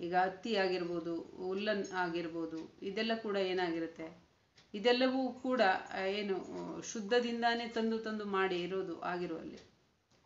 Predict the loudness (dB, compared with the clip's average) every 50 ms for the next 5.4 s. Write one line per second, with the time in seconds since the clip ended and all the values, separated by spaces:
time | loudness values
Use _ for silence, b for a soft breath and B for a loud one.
0 | _ _ -10 -8 -8 -8 -10 -12 -12 -12 0 2 4 4 6 6 4 4 2 2
1 | 0 0 0 0 0 0 2 2 2 2 2 0 -2 -4 -6 -4 0 2 4 4
2 | 4 2 0 -2 -4 -4 -6 -2 -2 -2 -2 2 4 2 2 4 0 -2 -2 -2
3 | -2 -4 -2 0 0 0 0 -2 -2 0 0 0 0 0 0 0 -2 -2 -2 -2
4 | -2 -2 -2 -4 -4 -6 -4 -4 -4 -4 -6 -8 -8 -8 -8 -8 -10 -12 -12 -12
5 | -12 -12 -12 -12 -12 -12 -12